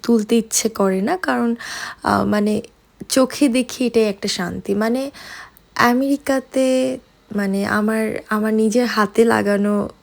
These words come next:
সবজি গাছ, সে গাছে হচ্ছে ফল হয়েছে, মানে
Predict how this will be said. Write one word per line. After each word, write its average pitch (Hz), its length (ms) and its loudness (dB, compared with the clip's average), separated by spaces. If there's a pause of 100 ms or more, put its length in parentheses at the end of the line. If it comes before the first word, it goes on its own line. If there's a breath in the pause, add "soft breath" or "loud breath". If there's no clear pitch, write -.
(120)
সবজি 208 640 2
গাছ, 190 360 0
সে - 280 -2
গাছে 220 420 -2
হচ্ছে 233 420 -4
ফল 285 400 4
হয়েছে, 226 500 2
মানে 254 400 -2